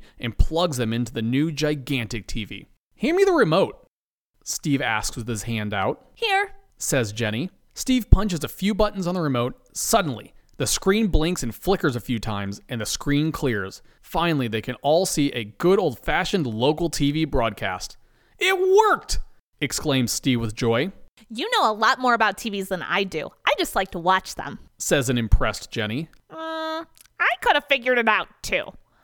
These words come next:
Speaker 2: I just don't like climbing on the tables. You know, workplace injury,"
Speaker 1: Dennis states.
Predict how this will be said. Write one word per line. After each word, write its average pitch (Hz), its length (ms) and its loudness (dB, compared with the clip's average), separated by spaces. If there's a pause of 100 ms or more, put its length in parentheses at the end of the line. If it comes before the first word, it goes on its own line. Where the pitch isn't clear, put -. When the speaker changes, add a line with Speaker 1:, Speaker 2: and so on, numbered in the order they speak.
(220)
Speaker 2:
I 740 140 2
just 539 200 0
don't 370 160 6
like 254 200 0
climbing 254 380 0
on 220 140 2
the 208 60 0
tables. - 640 -4 (280)
You 494 140 -2
know, 208 300 0 (420)
workplace 440 580 2
injury," 285 540 0 (320)
Speaker 1:
Dennis 120 420 -2
states. - 560 -6